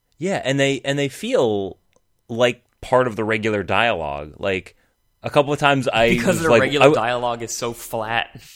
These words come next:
Speaker 1: I was watching, and I didn't realize that it was a P S A until almost the end. <laughs>
Speaker 2: <laughs> Yeah, no, it, it, that's actually true, totally, totally valid. But beyond that, there really isn't much tonally that's special about this show.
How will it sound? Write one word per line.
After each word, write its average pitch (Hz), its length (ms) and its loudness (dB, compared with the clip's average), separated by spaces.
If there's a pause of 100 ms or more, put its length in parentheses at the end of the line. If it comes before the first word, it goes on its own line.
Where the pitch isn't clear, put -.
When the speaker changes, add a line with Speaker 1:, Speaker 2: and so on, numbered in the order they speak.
Speaker 1:
I 156 140 8
was 175 200 8
watching, 139 540 -2
and 117 360 -4 (220)
I 123 100 2
didn't 147 200 0
realize 127 500 2
that 113 140 4
it 107 80 0
was 123 220 4
a 123 60 4
P 98 200 0
S 98 180 2
A 92 140 2
until 110 240 0
almost 107 300 2
the 90 140 -2
end. 98 200 -2 (260)
<laughs> 143 160 -2
Speaker 2:
<laughs> 131 140 0
Yeah, 247 400 2
no, 190 220 0
it, 165 380 -6 (100)
it, - 340 -12
that's 156 220 -4
actually 185 320 -8
true, 175 280 -8
totally, 165 540 0
totally 160 380 -4
valid. 151 520 -2 (640)
But 147 400 -4
beyond 143 420 -8
that, 180 220 -6
there 175 120 -4
really 180 280 -6
isn't 180 240 -8
much 151 420 -10
tonally 147 580 -6
that's 123 240 -8
special 120 380 -6
about 117 240 -4
this 123 140 -6
show. 120 500 -6